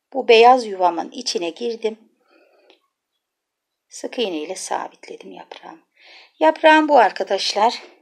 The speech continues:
Kamera karşısında biraz yavaş oluyor. Sizin anlamanız için de yavaş gösteriyorum.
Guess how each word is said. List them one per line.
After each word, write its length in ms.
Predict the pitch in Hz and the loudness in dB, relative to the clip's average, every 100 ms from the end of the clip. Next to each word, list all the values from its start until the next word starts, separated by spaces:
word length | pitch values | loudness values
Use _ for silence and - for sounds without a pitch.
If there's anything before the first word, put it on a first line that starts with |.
| _ | _
Kamera 360 | 285 247 226 - | 2 2 -2 -6
karşısında 520 | 185 165 - 180 175 | -8 -8 -12 -12 -4
biraz 380 | 220 208 220 _ _ _ - _ _ _ | 0 0 -2 _ _ _ -20 _ _ _
yavaş 380 | 214 214 226 214 | -6 -4 -4 -6
oluyor. 400 | 165 151 156 214 - _ | -8 -8 -8 -10 -12 _
Sizin 260 | - 175 | -18 -12
anlamanız 520 | 180 180 180 180 175 - | -10 -10 -10 -12 -12 -14
için 220 | - 170 | -14 -12
de 60 | |
yavaş 300 | 151 165 190 | -12 -10 -12
gösteriyorum. 640 | - 202 - 208 190 202 | -12 -14 -10 -10 -10 -12